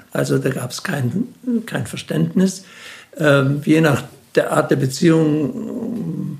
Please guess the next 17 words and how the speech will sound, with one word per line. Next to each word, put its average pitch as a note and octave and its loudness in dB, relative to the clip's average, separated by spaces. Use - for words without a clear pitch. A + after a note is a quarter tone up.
konnte D3 0
ich - -4
manchmal - 0
erklären, G#3 2
was - -2
das - -2
ist. - -2
Bei C#3+ 2
den C#3 2
allermeisten B2+ 2
traf - -4
das - 0
nicht C3+ 0
auf - -6
irgendeinen C3 0
Nerv. G#2+ -8
Ähm, C3+ 0